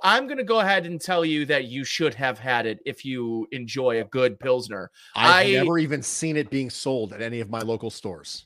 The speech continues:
Speaker 1: I'm not sure we're even allowed to be talking about Utica Club, but I will, I will, I will tell you that it is a fantastic Pilsner lager.
Speaker 2: Wow. I, I just, I drink Red Eyes here. That's what I drink.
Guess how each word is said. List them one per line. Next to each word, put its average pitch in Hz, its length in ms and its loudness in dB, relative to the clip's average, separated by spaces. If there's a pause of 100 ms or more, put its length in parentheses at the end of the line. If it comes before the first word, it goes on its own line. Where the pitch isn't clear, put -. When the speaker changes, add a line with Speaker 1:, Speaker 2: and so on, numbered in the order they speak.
Speaker 1:
I'm 180 140 4
not 202 200 4
sure 202 160 -2
we're 170 200 0
even 170 180 0
allowed 147 240 4
to 135 80 -6
be 135 100 -10
talking 147 420 -4
about 113 280 -4
Utica 117 320 -10
Club, 107 320 -8
but 131 220 2
I 143 120 2
will, 135 600 -2
I 151 100 2
will, 131 680 -2
I 135 140 2
will 117 540 -6 (360)
tell 170 280 2
you 156 220 0
that 135 360 0
it 147 120 -4
is 139 180 -8
a 127 100 -6
fantastic 131 880 -6
Pilsner 123 480 -6
lager. 107 480 -8 (960)
Speaker 2:
Wow. 85 240 -16 (440)
I, 131 140 -2
I 151 160 6
just, 156 320 -2
I 151 100 4
drink 151 260 2
Red 139 140 4
Eyes 98 300 -2
here. 113 220 -4
That's 113 160 -4
what 127 100 0
I 113 60 2
drink. 92 340 -10